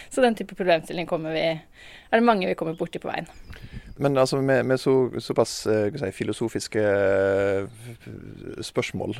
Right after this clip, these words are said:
Speaker 2: som hva er rettferdighet? Hvordan kan en angripe sånne problemstillinger og bestemme hva som er rettferdighet en gang for alle, er, eh, utfordrende.
Speaker 1: Ja, og derfor så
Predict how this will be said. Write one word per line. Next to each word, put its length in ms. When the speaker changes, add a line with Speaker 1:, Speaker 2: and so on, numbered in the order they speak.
Speaker 2:
som 240
hva 240
er 300
rettferdighet? 500
Hvordan 220
kan 160
en 80
angripe 480
sånne 220
problemstillinger 540
og 160
bestemme 320
hva 100
som 140
er 80
rettferdighet 420
en 140
gang 100
for 120
alle, 260
er, 260
eh, 560
utfordrende. 400
Speaker 1:
Ja, 240
og 140
derfor 300
så 160